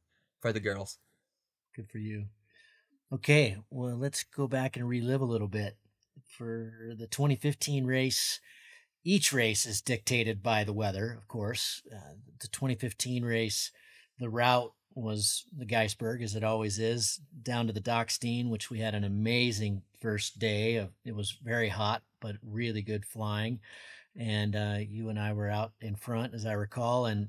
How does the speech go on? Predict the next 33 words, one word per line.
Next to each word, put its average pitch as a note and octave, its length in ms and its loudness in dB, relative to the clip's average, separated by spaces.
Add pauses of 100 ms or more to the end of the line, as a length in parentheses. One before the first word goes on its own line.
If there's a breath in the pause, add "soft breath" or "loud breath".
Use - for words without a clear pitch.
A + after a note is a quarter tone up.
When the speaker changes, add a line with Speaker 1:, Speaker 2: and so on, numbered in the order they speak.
Speaker 2:
and A2 200 -2
we A2 420 -2 (580 loud breath)
made B2+ 280 2
it G#2 100 -4
down B2+ 200 6
to A#2+ 60 2
the A2 80 0
Chiemsee. C3+ 720 4 (300)
And A2+ 180 -2
then A#2 300 0
from A#2 260 -2
there, B2+ 500 6 (480 soft breath)
we A#2 560 -2 (220)
went C3 360 -8
to B2+ 100 -2
Lermoos D3+ 800 6 (140)
and A2 500 0
then A2+ 160 0
down A#2+ 280 0
to A2 80 0
the G#2+ 60 -2
Brenta C3+ 680 4 (220)
and A2 220 -4
then G#2+ 300 -2 (100)
up - 160 -8
to - 80 -8
the A2 100 -4
Matterhorn B2+ 720 2 (680 soft breath)
and A2 240 -2
then A2 560 -2
around A#2 380 2
Mont A2 260 2
Blanc B2 400 0